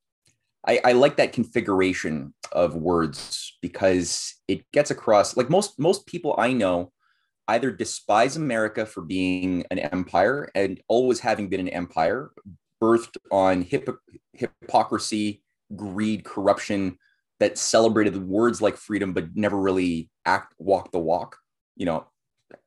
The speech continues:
always being a slave society of white slave owners, suppressing blacks and women. And that's something we're getting even more, more vigorously now from the, the six-,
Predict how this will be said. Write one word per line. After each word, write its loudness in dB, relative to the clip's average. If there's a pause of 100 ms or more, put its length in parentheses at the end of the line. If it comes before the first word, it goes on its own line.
(120)
always 4
being 0
a 0
slave -2
society 4
of 0
white 0
slave -4
owners, -2
suppressing -4 (360)
blacks 2
and -2
women. -2 (600)
And 4
that's 2
something 0
we're 4
getting 2
even -2
more, -2
more -4
vigorously -4
now 0
from -8
the, -2
the -10
six-, -6